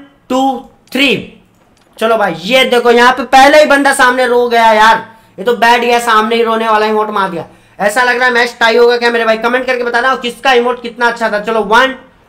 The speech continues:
टू, three, ये लो भाई लोल मार दिया है। तो इधर ये गाड़ी वाला emote हम मार दिए।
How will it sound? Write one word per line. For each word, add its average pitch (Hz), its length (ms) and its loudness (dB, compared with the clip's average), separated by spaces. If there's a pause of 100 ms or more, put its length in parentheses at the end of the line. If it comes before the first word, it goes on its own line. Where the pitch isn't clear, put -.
(120)
टू, 254 320 -2 (340)
three, 247 180 0 (1700)
ये 220 160 -2
लो 240 100 0
भाई 233 140 2
लोल 262 300 2
मार 262 240 2
दिया 233 140 2
है। 220 120 2
तो 220 80 -4
इधर 240 240 0
ये 240 100 4
गाड़ी 220 280 2
वाला 233 220 2
emote 220 260 -4
हम 202 140 -4
मार 185 160 -4
दिए। 147 280 -14